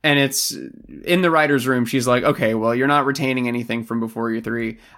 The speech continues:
I think being three years old and being into music is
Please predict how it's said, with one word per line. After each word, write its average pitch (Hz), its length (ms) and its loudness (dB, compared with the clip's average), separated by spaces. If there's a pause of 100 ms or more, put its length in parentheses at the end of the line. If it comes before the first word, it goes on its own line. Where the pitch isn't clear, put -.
(140)
I 160 120 0
think 226 280 -2
being 156 360 0
three 139 280 0
years 127 220 2
old 120 160 0
and 123 100 0
being 117 220 -2
into 120 140 -2
music 113 420 -2
is 110 340 -8